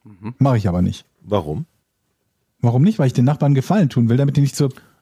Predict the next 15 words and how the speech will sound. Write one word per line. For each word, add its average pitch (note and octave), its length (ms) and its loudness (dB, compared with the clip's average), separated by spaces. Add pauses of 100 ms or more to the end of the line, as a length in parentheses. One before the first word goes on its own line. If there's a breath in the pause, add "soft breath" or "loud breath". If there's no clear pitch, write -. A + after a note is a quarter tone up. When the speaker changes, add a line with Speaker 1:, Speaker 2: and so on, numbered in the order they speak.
Speaker 3:
Okay. E3 200 -2
Speaker 2:
Paketstation D#3 580 -2
am C#3+ 80 -6
Arsch C#3+ 200 -2
der D3+ 200 -2
Heide D#3 140 2
laufen F#2 340 0
müssen. - 400 -2
Speaker 3:
Das A2 220 -6
ist - 120 -12
total A2 300 -2
nett D#2+ 220 -8
von C2+ 160 -12
dir. - 160 -16 (420)
Speaker 2:
Ja. G#2+ 300 -2